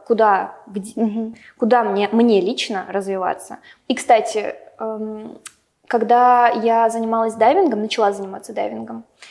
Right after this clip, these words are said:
Speaker 1: я решила, что хочу стать дайвером.
Speaker 2: Мгм.
Speaker 1: То есть буду, э, дайвером-гидом и буду людей сопровождать там
Speaker 2: Мгм.
Speaker 1: по кораллам, рассказывать чего-то. И я начала действительно развиваться в дайвинге, в этой профессии. Я улетела на Мальдивах, я работала там в дайв-центре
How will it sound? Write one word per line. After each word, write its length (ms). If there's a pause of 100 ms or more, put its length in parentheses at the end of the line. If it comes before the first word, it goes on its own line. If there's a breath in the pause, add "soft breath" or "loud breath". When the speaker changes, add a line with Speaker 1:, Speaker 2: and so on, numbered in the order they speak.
(140 loud breath)
Speaker 1:
я 280
решила, 360
что 580
хочу 280
стать 340
дайвером. 600
Speaker 2:
Мгм. 200
Speaker 1:
То 60
есть 300
буду, 840
э, 140
дайвером-гидом 920 (220)
и 80
буду 360
людей 680 (160)
сопровождать 680
там 120
Speaker 2:
Мгм. 80
Speaker 1:
по 60
кораллам, 420
рассказывать 520
чего-то. 320 (480 loud breath)
И 80
я 180
начала 320
действительно 480
развиваться 460
в 20
дайвинге, 400
в 20
этой 160
профессии. 440
Я 100
улетела 320
на 80
Мальдивах, 540
я 80
работала 400
там 200
в 40
дайв-центре 720